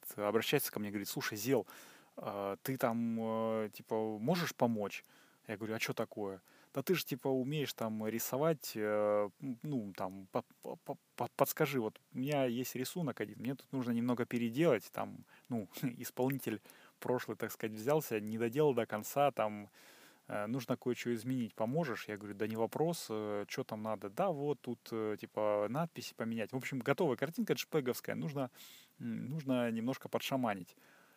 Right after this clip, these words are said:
Я говорю: "Хорошо, щас шри-, шрифты подберу, там, дело, там, условно говоря,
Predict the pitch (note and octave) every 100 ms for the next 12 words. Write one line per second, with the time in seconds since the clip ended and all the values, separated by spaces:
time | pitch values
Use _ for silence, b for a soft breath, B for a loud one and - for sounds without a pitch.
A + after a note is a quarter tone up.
0 | B A#2 A#2 A#2 - A2+ A2 - E3+ D#3
1 | B2 A#2 - - A#2+ C3 - C3 C3+ -
2 | C#3 B2 A2+ A2+ C#3 F3+ C3 G#2+ G2+ A#2
3 | C3 A#2 G#2+ G#2 - B2 A#2+ G#2+ G#2+ G#2